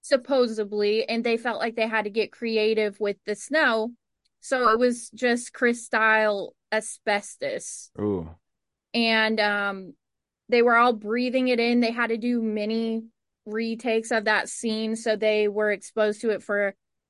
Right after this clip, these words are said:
Speaker 1: a super long duration of time. But another thing that happened was a couple people actually caught on literal fire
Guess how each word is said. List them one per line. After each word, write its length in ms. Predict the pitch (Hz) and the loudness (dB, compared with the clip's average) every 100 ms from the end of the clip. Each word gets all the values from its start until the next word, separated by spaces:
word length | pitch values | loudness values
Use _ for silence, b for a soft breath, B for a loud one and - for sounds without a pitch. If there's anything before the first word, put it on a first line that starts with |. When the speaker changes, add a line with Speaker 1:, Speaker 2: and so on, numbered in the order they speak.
| - | -4
Speaker 1:
a 100 | 240 | -4
super 440 | 240 277 247 254 | -2 -6 0 0
long 300 | 220 208 220 | 2 0 -2
duration 580 | 214 202 202 214 - 233 | -2 0 0 -2 -2 -2
of 140 | 214 - | -2 -6
time. 680 | 226 226 226 202 208 226 - _ _ _ _ _ _ _ | -8 -4 -4 -4 -6 -8 -12 _ _ _ _ _ _ _
But 320 | 208 226 240 - | -4 2 2 2
another 420 | 240 247 269 302 | 2 2 2 0
thing 240 | 247 254 247 | 0 -2 0
that 180 | 214 | -2
happened 480 | 226 220 226 240 240 | -2 -4 0 2 4
was 340 | 226 220 233 - _ _ _ | 4 2 -2 -16 _ _ _
a 100 | - | -6
couple 360 | 247 277 294 277 | 0 0 0 -4
people 400 | 247 285 254 247 | -4 -4 -2 -2
actually 480 | 226 240 240 254 233 - - | 0 -2 0 -2 -2 -8 -12
caught 360 | 247 240 240 - | -4 -2 -2 -4
on 400 | 220 226 220 208 | -4 -2 -2 2
literal 460 | 233 247 240 233 214 | 4 6 6 2 0
fire 720 | - 233 214 226 160 156 226 | -6 -4 0 0 -2 -4 -6